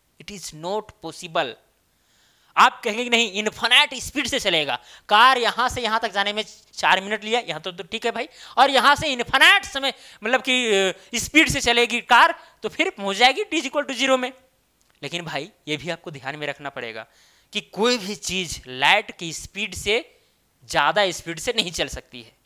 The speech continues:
जो लाइट का स्पीड होता है three into ten to the power eight,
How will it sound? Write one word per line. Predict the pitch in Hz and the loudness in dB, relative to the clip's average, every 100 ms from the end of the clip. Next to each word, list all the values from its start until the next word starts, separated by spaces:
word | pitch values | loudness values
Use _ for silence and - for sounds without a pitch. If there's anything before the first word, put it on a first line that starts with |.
| _ _ _ 151 | _ _ _ -6
जो | |
लाइट | 147 135 185 | 0 2 2
का | 185 151 | -2 -4
स्पीड | - 196 160 | -6 -12 -14
होता | - 120 | -8 -6
है | 117 196 - - _ | -4 -4 -8 -20 _
three | - 294 277 | -2 2 2
into | 220 165 214 | 0 -6 -6
ten | - 220 | -2 -2
to | 220 285 | -4 -12
the | 226 175 | -4 2
power | 156 156 | 4 2
eight, | 151 139 185 | -2 -6 -8